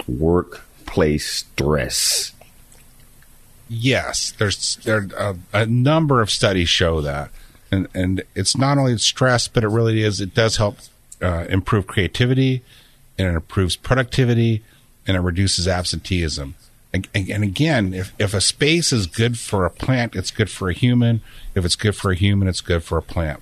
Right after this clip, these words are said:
Speaker 2: We go hand in hand.
Speaker 1: So you mentioned productivity. Uh, so, and I believe that to be true. Can you t-, uh, tell our listening audience a little bit more about that? What's the relationship between, uh, productivity, in your opinion, as it relates to plants,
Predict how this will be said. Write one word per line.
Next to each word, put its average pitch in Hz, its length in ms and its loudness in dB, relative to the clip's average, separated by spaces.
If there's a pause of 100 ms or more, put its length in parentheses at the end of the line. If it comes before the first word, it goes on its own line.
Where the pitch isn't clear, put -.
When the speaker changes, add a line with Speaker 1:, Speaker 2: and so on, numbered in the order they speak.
Speaker 2:
We 80 60 -10
go 90 180 -4
hand 95 340 -4
in 87 120 -2
hand. 73 320 -4 (1000)
Speaker 1:
So - 300 0
you 87 140 2
mentioned 92 400 0
productivity. 73 680 0 (140)
Uh, 67 120 0
so, 73 580 0 (500)
and 78 200 2
I 82 80 2
believe 85 300 0
that 82 180 0
to - 40 -12
be 76 140 0
true. 95 160 -2
Can - 160 -2
you 117 120 0
t-, - 200 -2
uh, 73 220 2
tell 117 260 -2
our 104 80 0
listening 104 320 0
audience 98 200 0
a - 20 0
little 92 160 2
bit 117 160 0
more 80 360 0
about 80 380 -2
that? 85 280 -2
What's 95 200 -2
the - 100 -4
relationship 82 800 0 (280)
between, 76 640 -2 (680)
uh, 64 520 -2 (120)
productivity, 82 840 0
in 76 100 2
your 78 120 2
opinion, 73 540 -2
as 73 120 0
it 76 60 -4
relates 78 340 -2
to 131 60 -2
plants, - 540 -6